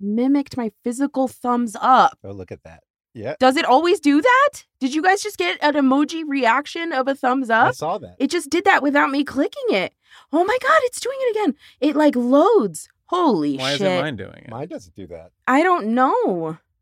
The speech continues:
Speaker 1: That's really weird. Anyways,
Speaker 2: <laughs>
Speaker 1: I, in another sense, that just paralyzed me, as to just, just stopped r-, straight in my steps. I'm also paralyzed right now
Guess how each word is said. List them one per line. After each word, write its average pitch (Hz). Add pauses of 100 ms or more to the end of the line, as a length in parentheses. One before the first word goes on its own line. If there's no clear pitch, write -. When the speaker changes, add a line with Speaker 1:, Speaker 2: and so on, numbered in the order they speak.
(380)
Speaker 1:
That's 233
really 190
weird. 143
Anyways, 247 (400)
Speaker 2:
<laughs> -
Speaker 1:
I, 226
in 262
another 269
sense, 214
that 226
just 226
paralyzed 165
me, 170
as 165
to 160
just, 170 (140)
just -
stopped 180
r-, 165
straight -
in 185
my 170
steps. 170 (320)
I'm 233
also 277
paralyzed 240
right 202
now 196